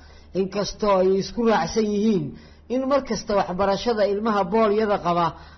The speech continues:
aanay la mid ahayn kuwa aan qabin xanuunka. Mahad Xasan Farey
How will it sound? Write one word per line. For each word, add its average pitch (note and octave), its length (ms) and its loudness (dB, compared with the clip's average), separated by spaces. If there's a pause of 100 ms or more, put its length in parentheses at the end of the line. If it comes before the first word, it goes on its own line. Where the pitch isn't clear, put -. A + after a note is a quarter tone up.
aanay G3+ 360 0
la A#3+ 140 2
mid A3+ 240 2
ahayn G#3 400 2
kuwa A#3 300 4
aan F#3 300 2
qabin F#3+ 320 2 (280)
xanuunka. G3 640 -2 (200)
Mahad A3 440 0
Xasan A3 440 -2
Farey G#3 360 2